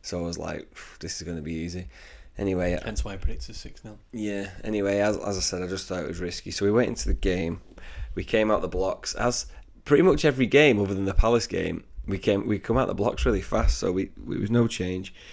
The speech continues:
Speaker 1: We came out knocking the ball around. Literally third, third minute, Fred rasped one from about twenty-five yards out.
Speaker 2: Just right
Speaker 1: Smashes
Speaker 2: on
Speaker 1: the,
Speaker 2: it, didn't he?
Speaker 1: smashes the ball. It's the bar. <laughs> It come off nearly,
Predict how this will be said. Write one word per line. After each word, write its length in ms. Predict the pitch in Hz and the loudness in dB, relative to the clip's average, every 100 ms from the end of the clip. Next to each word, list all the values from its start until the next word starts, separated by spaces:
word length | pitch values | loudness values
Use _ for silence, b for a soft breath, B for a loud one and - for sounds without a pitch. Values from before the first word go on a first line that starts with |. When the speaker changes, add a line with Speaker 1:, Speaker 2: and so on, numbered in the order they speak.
| B B - | B B -14
Speaker 1:
We 60 | - | -2
came 260 | 117 113 98 | 0 2 2
out 240 | 92 - | 2 2
knocking 240 | 107 - 95 | -2 -2 -2
the 60 | |
ball 260 | 90 90 90 | 0 0 0
around. 440 | 90 90 90 85 - - | 0 -2 -2 -4 -12 -10
Literally 380 | 95 98 - 98 | -6 -6 -2 -2
third, 500 | - 113 104 98 - | 0 2 2 0 -6
third 300 | - 107 104 87 | -2 2 2 2
minute, 340 | 90 90 - B B B | -4 -4 -8 B B B
Fred 380 | - - 104 95 | -18 -2 0 2
rasped 340 | 101 101 - 101 | 2 0 0 -2
one 180 | 90 | -2
from 180 | 90 95 90 | -2 -4 -2
about 280 | 92 87 - - | -2 -2 -8 -20
twenty-five 600 | - 95 95 95 90 90 | -6 -4 -4 -6 -6 -6
yards 360 | 95 87 85 95 | -4 -4 -4 -2
out. 280 | 90 - - | -2 -4 -10
Speaker 2:
Just 200 | 95 - | -12 -8
right 100 | 90 | -4
Speaker 1:
Smashes 500 | - 110 107 110 98 | 0 2 2 0 0
Speaker 2:
on 60 | |
Speaker 1:
the, 60 | 104 | 0
Speaker 2:
it, 20 | |
didn't 80 | - | -2
he? 60 | B B | B B
Speaker 1:
smashes 460 | - 107 104 110 95 | -2 0 2 0 0
the 100 | 101 | 6
ball. 480 | 101 98 95 - - | 8 8 6 2 -2
It's 180 | 110 - | -4 -2
the 120 | 95 | -4
bar. 400 | 85 85 82 - - | -2 -2 -2 -6 -12
<laughs> 80 | |
It 280 | - 98 - - - | -6 -2 -2 -4 0
come 120 | 110 98 | 2 2
off 180 | 92 98 | 0 -2
nearly, 300 | 95 92 | -2 -2